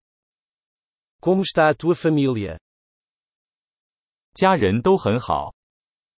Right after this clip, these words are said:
Speaker 1: A família toda está bem.
Speaker 2: 我们本周末要去看你们。
Speaker 1: Vamos visitar-vos este fim de semana.
Speaker 2: 你过得怎么样？
Speaker 1: Como tens estado?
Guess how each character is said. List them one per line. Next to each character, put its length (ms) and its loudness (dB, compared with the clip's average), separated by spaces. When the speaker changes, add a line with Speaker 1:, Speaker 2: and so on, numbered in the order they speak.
Speaker 1:
A 100 -8
família 440 0
toda 300 0
está 260 -2
bem. 320 -8
Speaker 2:
我 120 2
们 200 2
本 200 0
周 160 2
末 200 2
要 200 2
去 200 -4
看 260 -2
你 80 -6
们。 240 -8
Speaker 1:
Vamos 400 -2
visitar-vos 640 -2
este 220 -4
fim 200 -2
de 60 -8
semana. 580 -6
Speaker 2:
你 200 0
过 200 2
得 100 2
怎 160 -2
么 80 -6
样？ 260 0
Speaker 1:
Como 200 0
tens 220 0
estado? 580 -4